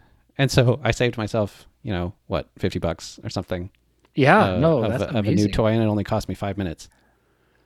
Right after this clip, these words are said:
Speaker 2: I
Speaker 1: When,
Speaker 2: mean,
Speaker 1: 'cause
Speaker 2: we're
Speaker 1: the job was really, I just want my phone to be able to charge no matter where I am, no matter which charger
Speaker 2: Right,
Speaker 1: I have
Speaker 2: right.
Speaker 1: with me.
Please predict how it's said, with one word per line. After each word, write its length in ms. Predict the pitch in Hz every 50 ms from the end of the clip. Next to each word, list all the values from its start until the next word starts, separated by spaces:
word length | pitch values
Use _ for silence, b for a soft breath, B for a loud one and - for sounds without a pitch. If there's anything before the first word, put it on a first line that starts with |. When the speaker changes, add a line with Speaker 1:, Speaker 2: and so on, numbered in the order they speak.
| _ _ -
Speaker 2:
I 40 | 139
Speaker 1:
When, 80 | 139 151
Speaker 2:
mean, 100 | 151 143
Speaker 1:
'cause 160 | 143 147 - -
Speaker 2:
we're 40 | -
Speaker 1:
the 60 | 127
job 320 | - 147 160 180 175 165
was 220 | 156 156 147 123 123
really, 320 | 135 131 127 120 113 92
I 80 | 107 107
just 160 | 110 104 120
want 160 | 127 127 113
my 80 | 120 113
phone 200 | - 127 123 110
to 40 | 107
be 80 | 107
able 120 | 107 104 98 90
to 60 | -
charge 400 | - 113 107 98 95 95 90 110
no 60 | 107
matter 180 | 98 98 95 95
where 200 | 92 98 95 90
I 60 | 90 76
am, 420 | 65 95 90 80 85 87 85 -
no 80 | 92 101
matter 180 | 95 90 90 87
which 260 | 90 95 - - - -
charger 320 | 143 143 170 175 131 98
Speaker 2:
Right, 80 | 90 98
Speaker 1:
I 40 |
have 200 | 104 104 107 92
Speaker 2:
right. 120 | - 143 143
Speaker 1:
with 100 | 117 92
me. 320 | 87 78 73 80 87 -